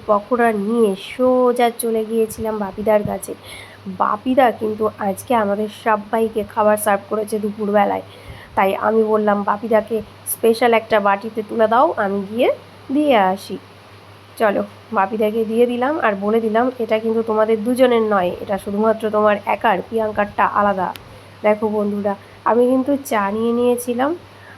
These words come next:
আর চা না কফি ভুলে গিয়েছি। হ-, হয়তো সন্ধ্যাবেলায় কফিই ছিল, কারণ সন্ধ্যাবেলায় ঠান্ডা ঠান্ডা একটু কফি খেতে ভালোই লাগে। তারপর দেখো, কাকুরা দুদিন আগে একটা ওয়াশিং মেশিন কিনেছে,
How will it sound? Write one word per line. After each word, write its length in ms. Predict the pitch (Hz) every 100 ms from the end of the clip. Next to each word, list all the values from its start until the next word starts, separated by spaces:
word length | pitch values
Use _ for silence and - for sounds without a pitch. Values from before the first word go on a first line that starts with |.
| -
আর 220 | 208 202 208 -
চা 180 | 254
না 140 | 262 277
কফি 320 | 247 240 262
ভুলে 280 | 247 254 262
গিয়েছি। 440 | 247 262 262 294 339 - - - -
হ-, 180 | 208 202 - - -
হয়তো 300 | 226 233 302
সন্ধ্যাবেলায় 560 | - 226 226 240 269 294
কফিই 420 | 226 202 269 294
ছিল, 280 | 285 226 214
কারণ 300 | 208 208 220 - - - -
সন্ধ্যাবেলায় 560 | - 226 233 240 254 262
ঠান্ডা 260 | 226 220 226
ঠান্ডা 280 | 254 254 262
একটু 240 | 247 262
কফি 220 | 214 208 233
খেতে 240 | 254 269
ভালোই 440 | 247 220 220 262
লাগে। 320 | 247 202 208 208 _ _ -
তারপর 360 | 220 220 254
দেখো, 360 | 233 214 262 302
কাকুরা 440 | 254 185 226 240
দুদিন 300 | 214 208 247 -
আগে 280 | 202 180 240
একটা 240 | 247 330
ওয়াশিং 400 | 262 202 202 208
মেশিন 420 | 196 185 - 196
কিনেছে, 440 | 185 180 180 -